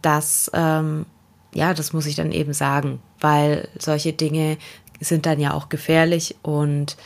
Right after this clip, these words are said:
da muss ich natürlich auch andere dann schützen, sollte es dann so ein außerrechtlicher Rahmen sein.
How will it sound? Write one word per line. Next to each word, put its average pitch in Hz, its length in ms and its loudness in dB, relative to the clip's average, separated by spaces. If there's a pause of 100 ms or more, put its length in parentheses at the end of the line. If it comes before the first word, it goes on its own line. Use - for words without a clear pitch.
(300)
da 151 160 2
muss 156 320 2
ich 165 220 -2
natürlich 151 540 -2
auch 151 320 -2
andere 160 400 2
dann 151 180 0
schützen, 156 440 -4
sollte 151 420 0
es 147 200 -4
dann 143 300 -2 (1160)
so 156 180 -2
ein 151 160 -2 (260)
außerrechtlicher 147 680 0
Rahmen 143 380 0
sein. 143 360 -2